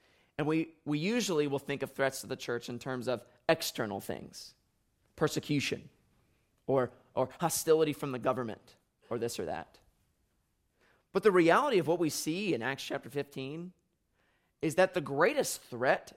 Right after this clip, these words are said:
to the church usually comes from within. The threat that, that the church is dealing with now is not some external threat of the government oppressing them,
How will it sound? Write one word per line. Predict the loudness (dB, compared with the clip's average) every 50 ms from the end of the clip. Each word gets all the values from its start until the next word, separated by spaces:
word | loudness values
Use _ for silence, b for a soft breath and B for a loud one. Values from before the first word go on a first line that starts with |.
| _ -12
to | -8
the | -8 -8
church | -8 -6 -4 -2 -2 -2 -4 -6 -12 -16 -18 -20 _ _ _ _ _ _ _ _ _ _ _ _ _ _
usually | -10 -4 -2 0 0 0 -2 -2 -2 -2 -4
comes | -2 -2 0 0 0 0 -4
from | -2 -2 0 0 2
within. | 0 -2 -2 -2 -6 -6 -8 -10 -12 -16 -20 _ _ _ _ _ _ _ b b b b b
The | 0 0
threat | 2 2 6 8 8 8 6 6
that, | 4 4 4 4 -2 -12 -20 _ _
that | 0 0 0
the | 0
church | -2 2 2 2 2 2
is | -2 2
dealing | 4 4 4 4 2
with | 0 -2 -2 2
now | 4 6 6 6
is | 6 6 6
not | 4 4 4
some | 2 0 0 2 2
external | 2 2 2 0 0 0 2 2 2
threat | 4 6 6 6 6
of | 4 2
the | 0
government | 4 6 6 6 6 4 2 0 0
oppressing | -2 2 4 4 4 4 2 -2 -2 -2
them, | -2 -2 -2 -4 -6 -8 -12